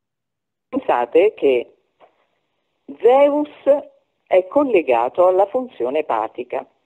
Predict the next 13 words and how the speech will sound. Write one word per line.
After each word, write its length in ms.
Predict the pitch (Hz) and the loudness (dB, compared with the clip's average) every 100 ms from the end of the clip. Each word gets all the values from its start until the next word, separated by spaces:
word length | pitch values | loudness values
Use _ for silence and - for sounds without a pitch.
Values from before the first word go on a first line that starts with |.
| _ _ _ _ _ _ | _ _ _ _ _ _
quindi 600 | - 202 147 131 113 - _ _ _ _ _ _ _ _ _ _ _ | -2 0 -2 -6 -10 -14 _ _ _ _ _ _ _ _ _ _ _
Giove 840 | - 143 214 208 208 208 247 294 - _ _ _ _ _ _ _ _ _ | -14 0 4 4 2 2 2 0 -6 _ _ _ _ _ _ _ _ _
è 180 | 180 185 | -2 -2
collegato 1080 | - 190 208 220 160 123 123 - 185 247 - | 0 0 2 2 0 0 -4 0 2 0 -6
e 140 | 139 _ | -14 _
si 140 | - 254 | -4 0
manifesta 1000 | 190 156 175 - 175 127 - - 202 285 | 0 -2 -6 -2 0 0 -8 -4 -2 -2
nel 300 | 262 131 120 _ | -2 -4 -6 _
nostro 500 | 139 175 - 165 160 | -4 -4 -2 0 0
essere 720 | 113 110 _ 127 131 190 - - | 0 -8 _ -2 0 -4 -8 -14
in 280 | 139 127 - | -12 -12 -10
molteplici 1120 | 143 143 135 _ 262 214 - 120 120 - 110 | -4 -2 -4 _ 0 0 -2 -12 -12 -12 -14
funzioni, 800 | - 127 _ 127 110 - - | -14 -20 _ -8 -8 -10 -20